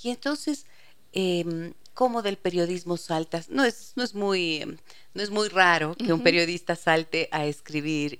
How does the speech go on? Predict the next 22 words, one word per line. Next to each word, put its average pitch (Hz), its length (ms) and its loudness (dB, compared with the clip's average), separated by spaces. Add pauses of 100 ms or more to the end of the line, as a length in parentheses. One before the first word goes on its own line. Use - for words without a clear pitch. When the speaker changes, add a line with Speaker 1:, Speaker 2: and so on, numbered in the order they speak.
(140)
Speaker 1:
eh, 139 360 -6
sus 156 260 -10
libros, 165 420 -2
sus - 300 -8
Speaker 2:
Ujú, 247 100 -6
Speaker 1:
cuentos. 160 440 0
Speaker 2:
ujú. 226 200 -8 (220)
Speaker 1:
¿Cómo 196 200 -2
fue 175 200 -2
tu - 160 -8
paso? - 380 -4 (680)
Speaker 2:
Bueno, 233 300 4
s-, - 180 -8 (160)
siempre 254 360 4
me 233 160 6
gustó 190 260 2
escribir. 190 460 0
Desde 175 280 -6
que 175 120 -6
soy, 180 680 2 (280)
pues, 180 160 -12 (100)
niñita 196 640 2